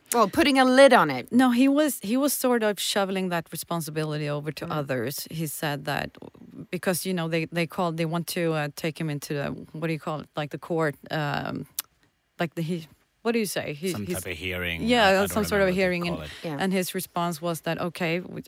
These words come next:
Speaker 2: we could of course attend a, a hearing and, and say what we have to say, but maybe it shouldn't be me because I don't know too much about that, but I
Speaker 1: Mm-hmm.
Speaker 2: can send someone else who does." So, you know, he was sort of
Speaker 1: Ah,
Speaker 2: Yeah.
Speaker 1: okay.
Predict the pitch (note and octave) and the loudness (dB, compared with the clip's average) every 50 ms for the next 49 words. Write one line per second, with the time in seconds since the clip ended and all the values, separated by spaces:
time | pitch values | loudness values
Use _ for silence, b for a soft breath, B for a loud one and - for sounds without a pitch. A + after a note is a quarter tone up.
0 | - - D#3+ E3 F3 F#3+ - B3+ A3 G3 F3 - - - F#3 E3 D#3 D3+ - - | -10 -10 -6 -6 -6 -4 -2 -2 -2 -2 -4 -6 -6 -6 -4 -4 -4 -6 -8 -10
1 | - - D#3+ D#3+ D#3 D#3 - - - - - E3 D#3 D#3+ E3 D#3+ E3 E3+ E3+ E3+ | -8 -6 -6 -4 -4 -4 -6 -6 -8 -8 -8 -8 -6 -4 -4 -4 -4 -4 -4 -4
2 | E3 D#3+ D#3 D#3 - - - E3 D#3 C#3+ - - D#3 D3+ D3+ D#3 D#3+ E3 D#3+ D#3+ | -4 -4 -6 -6 -8 -8 -8 -8 -8 -8 -8 -8 -8 -8 -8 -8 -6 -6 -6 -6
3 | - - D#3+ - - E3+ E3+ D#3+ E3+ - _ B B B B B B B B - | -8 -10 -10 -6 -4 -4 -4 -4 -6 -10 _ B B B B B B B B -2
4 | F3+ F#3 F#3+ F#3 G3+ F3 - - G3 F#3 F3+ D#3 F3+ F#3 F#3+ F3+ G3+ B3 B3 G3+ | -2 0 0 0 -2 -2 -2 -2 -2 -2 -2 -2 -2 -2 0 0 2 2 2 2
5 | E3 D#3+ E3 E3+ - - E3 - F3 F3 F3+ F#3+ G3 F#3+ F#3 E3+ - - G3 F#3+ | 0 -2 -4 -4 -4 -4 -6 -4 -2 -2 -2 0 -2 -2 -4 -4 -4 -4 -4 -2
6 | F#3+ F#3 F#3 - - F3+ D#3+ F3 F#3 A3 A#3+ _ - - - - - - - F3+ | -2 -4 -4 -4 -6 -2 0 2 2 0 0 _ -2 -2 0 0 -2 -4 -4 -4
7 | E3+ D#3+ E3 E3 D#3 D#3 D#3+ F3 E3+ D#3+ - F3+ F3 F#3 - - F3+ F#3 F#3+ A#3 | -2 -2 0 -2 -2 -2 -4 -4 -4 -4 -4 -4 -4 -4 -4 -4 -4 -2 0 2
8 | C#4 C4+ G#3 E3+ - - E3 E3+ A#3+ C4+ A3+ - - - - - B B B B | 2 2 0 -2 -4 -6 -4 -2 0 0 0 -2 -4 -6 -10 -12 B B B B
9 | B B B B - - F3+ E3+ F3+ F#3 E3 D#3 E3 E3 E3+ F#3 E3+ F3 F3 - | B B B B -4 -2 -2 -2 -2 -2 -4 -4 -4 -4 -6 -6 -6 -6 -6 -6
10 | - F3 E3+ E3 D#3+ D#3 D#3 D#3 D3+ - _ _ _ - A3 G3+ F#3 F3 E3 D#3 | -6 -6 -4 -4 -4 -6 -6 -8 -10 -14 _ _ _ -12 -8 -6 -4 -2 -2 -2
11 | D#3+ E3+ F#3 G#3+ - F3 E3+ D3+ D3 C#3+ C#3 C#3 C3+ | -4 -8 -10 -10 -6 -4 -4 -2 -4 -6 -8 -10 -14